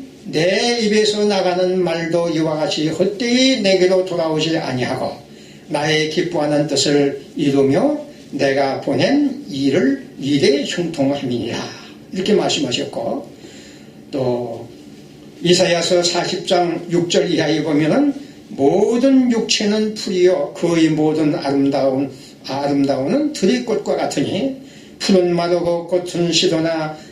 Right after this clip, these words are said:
우리 하나님의 말씀은 영원히 서리라."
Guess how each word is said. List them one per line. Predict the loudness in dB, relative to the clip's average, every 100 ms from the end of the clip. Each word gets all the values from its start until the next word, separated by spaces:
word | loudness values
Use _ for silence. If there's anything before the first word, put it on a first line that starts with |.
| -2
우리 | 0 2 2
하나님의 | 2 0 0 2 2
말씀은 | 2 2 2 2 2 2 0 -4 -12 0
영원히 | 2 4 2 2 2 2 2 0
서리라." | -2 -6 -8